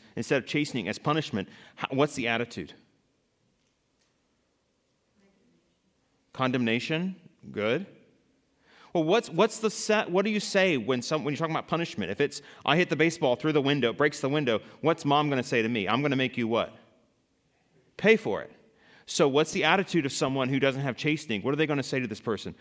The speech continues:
"I'm gonna make you what? Make you pay for it." You see? It becomes vindictive. If you, if you don't understand that your goal is to restore a relationship and not to make, not to humble them because they, like, let's say they hum-, let's say they embarrassed you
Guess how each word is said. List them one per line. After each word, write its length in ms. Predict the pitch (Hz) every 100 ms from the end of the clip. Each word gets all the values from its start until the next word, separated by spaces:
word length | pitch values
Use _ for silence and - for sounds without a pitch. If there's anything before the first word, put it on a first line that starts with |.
| - -
"I'm 80 | 123
gonna 140 | 139
make 200 | 127 123
you 120 | 127 123
what? 180 | 107 - - _ _ _ _ _ _ _ _ _ -
Make 120 | -
you 80 | -
pay 160 | 139
for 220 | 135 78 -
it." 80 | - _ _ _ _ _ _ _ _ _ -
You 80 | 98
see? 260 | 123 185 - _ _ _ -
It 160 | 117 110
becomes 300 | 123 131 107
vindictive. 500 | 113 139 - - - - _ _ _ _ _
If 160 | - 113
you, 120 | 151 139
if 120 | 135
you 100 | 151
don't 220 | 185 208
understand 580 | 190 185 - 180 180 156
that 80 | 131
your 120 | 135
goal 320 | 107 139 156
is 100 | 156
to 100 | -
restore 320 | 127 123 156 143
a 40 |
relationship 760 | 117 107 135 165 - 107 80 - _ _ _ - -
and 140 | 120 127
not 180 | 156
to 100 | -
make, 200 | 131 139
not 200 | 147 151
to 60 | 135
humble 400 | - 202 208 185
them 160 | 151 139
because 320 | 139 143 120
they, 100 | 139
like, 180 | 139 147
let's 140 | 170
say 160 | 196 180
they 140 | 156
hum-, 180 | 151 -
let's 160 | 156
say 80 | 165
they 120 | 160
embarrassed 460 | 139 107 117 127 -
you 140 | 73